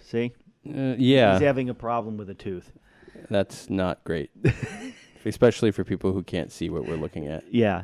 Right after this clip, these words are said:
Speaker 1: It's a picture of the lead character, Lockhart, with some level of a brace on his mouth to force it open so that they can perform some dental work.
Speaker 2: Lovely.
Speaker 1: It doesn't go well.
Speaker 2: That's why people don't like going to the dentist.
Speaker 1: That's right.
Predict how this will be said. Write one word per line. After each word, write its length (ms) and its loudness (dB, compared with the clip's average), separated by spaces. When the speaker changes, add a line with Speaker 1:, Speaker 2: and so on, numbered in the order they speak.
Speaker 1:
It's 160 -4
a 40 0
picture 500 2
of 560 2
the 280 0
lead 280 0
character, 440 0
Lockhart, 680 0
with 280 0
some 280 2
level 280 4
of 100 2
a 60 0
brace 580 0
on 200 -4
his 220 -4
mouth 380 -4
to 120 -8
force 380 0
it 80 0
open 480 0
so 160 -2
that 140 -4
they 120 0
can 160 -8
perform 420 -4
some 160 -10
dental 300 -2
work. 280 -8
Speaker 2:
Lovely. 460 0
Speaker 1:
It 100 -14
doesn't 280 -2
go 140 -2
well. 280 -12
Speaker 2:
That's 420 -6
why 160 2
people 260 -4
don't 180 -2
like 140 -4
going 220 -4
to 60 -10
the 100 -6
dentist. 340 -4
Speaker 1:
That's 360 0
right. 420 -10